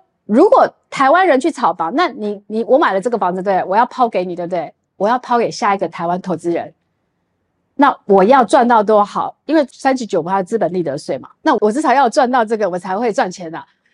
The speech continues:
我东算西算，我就觉得有一点难，有一点难度。而且因为我们基本上你去熊本买房子的话，它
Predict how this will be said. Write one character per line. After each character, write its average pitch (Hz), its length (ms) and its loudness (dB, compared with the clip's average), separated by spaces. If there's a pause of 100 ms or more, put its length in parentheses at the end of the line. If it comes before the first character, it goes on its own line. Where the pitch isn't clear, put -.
(100)
我 208 100 -4
东 320 280 2
算 320 160 0
西 262 180 -6
算， 254 140 0
我 175 40 -2
就 202 100 -4
觉 185 120 -2
得 170 200 -2
有 185 180 -2
一 269 80 2
点 214 180 4
难， 170 260 -4 (480)
有 202 160 4
一 285 40 0
点 262 180 2
难 185 200 -4
度。 208 260 2 (160)
而 339 120 2
且 349 140 2
因 349 60 0
为 392 80 2
我 226 160 0
们 202 280 -4
基 403 140 0
本 294 160 0
上 302 160 0
你 214 60 -2
去 214 80 -6
熊 247 200 -2
本 269 120 0
买 214 120 0
房 185 180 -4
子 214 80 -6
的 196 120 0
话， 220 240 0
它 294 320 -2